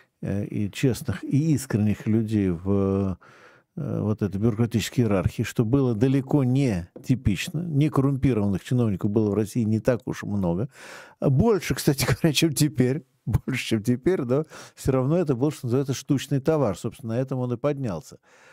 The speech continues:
А, но надо помнить, что он служил глубоко консервативной и, в общем, все-таки реакционной уже в тот момент системе.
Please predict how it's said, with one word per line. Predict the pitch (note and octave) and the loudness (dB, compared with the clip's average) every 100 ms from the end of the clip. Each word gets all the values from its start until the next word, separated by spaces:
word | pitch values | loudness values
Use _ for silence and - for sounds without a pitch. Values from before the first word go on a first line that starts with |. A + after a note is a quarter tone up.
| - - | -20 -16
А, | A2 A2 A2 A2 | -8 -6 -4 -4
но | B2 B2+ D3 F3+ | -2 0 0 2
надо | F#3+ F#3+ | 0 0
помнить, | D#3 F3+ F3 | 0 -2 -2
что | - C#3+ | -4 -4
он | |
служил | D#3 F3+ C3 A#2+ D3 E3 | -2 -2 -2 0 0 -2
глубоко | D#3+ C3 A#2 A2+ D3 C#3+ | -2 -2 -2 -2 -4 -4
консервативной | C#3+ B2+ C#3 B2 A#2 - C#3 C3+ C3+ B2+ | -6 -4 0 0 0 -2 -2 -2 -2 -4
и, | A#2+ - A2+ A2+ A#2+ B2+ | -6 -8 -6 -4 -2 -4
в | A2+ | -4
общем, | A2 C#3 | -6 -8
все-таки | A#2+ A#2 - A2+ | -10 -8 -4 -4
реакционной | A2 - A#2+ G#2 G#2+ | -4 -2 -2 -2 -4
уже | G2+ G#2+ | -6 -8
в | |
тот | - G#2 | -8 -10
момент | A#2 A2+ | -8 -10
системе. | - B2+ - E2+ C#2+ | -8 -12 -10 -10 -10